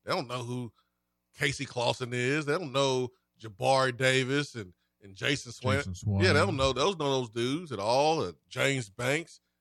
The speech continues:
Speaker 1: guys that made plays in that game. They don't, they don't know those players. So why the hell should they care about what happened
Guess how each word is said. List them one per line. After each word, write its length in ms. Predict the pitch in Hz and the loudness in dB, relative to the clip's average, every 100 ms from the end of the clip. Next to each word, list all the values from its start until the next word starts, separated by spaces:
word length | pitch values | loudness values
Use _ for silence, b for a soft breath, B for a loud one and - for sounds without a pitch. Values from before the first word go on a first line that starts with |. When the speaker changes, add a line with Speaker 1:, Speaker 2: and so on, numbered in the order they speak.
| _ | _
Speaker 1:
guys 300 | 123 131 127 | 2 2 2
that 120 | 117 | -2
made 220 | 127 127 - | -2 -2 -2
plays 540 | 127 131 127 123 - _ _ _ _ - | 0 2 0 -4 -12 _ _ _ _ -12
in 140 | 127 | -4
that 180 | 123 120 | -2 -2
game. 240 | 120 139 | -2 -2
They 60 | 131 | 0
don't, 140 | 170 - | 0 -2
they 80 | 131 | -6
don't 280 | 208 - 117 | -6 -8 -4
know 220 | 120 135 | 0 2
those 300 | 127 127 123 | 4 2 0
players. 420 | - 123 147 160 | -2 -2 -2 -4
So 80 | 113 | -4
why 260 | 131 160 151 | 2 2 2
the 100 | 139 | -2
hell 220 | 147 151 | -2 -2
should 160 | - | -2
they 220 | 143 143 - _ _ - | -4 -4 -6 _ _ -6
care 280 | 175 196 147 | 0 4 4
about 240 | 131 139 | 4 2
what 140 | 151 127 | 0 0
happened 420 | 147 247 - | 0 0 -4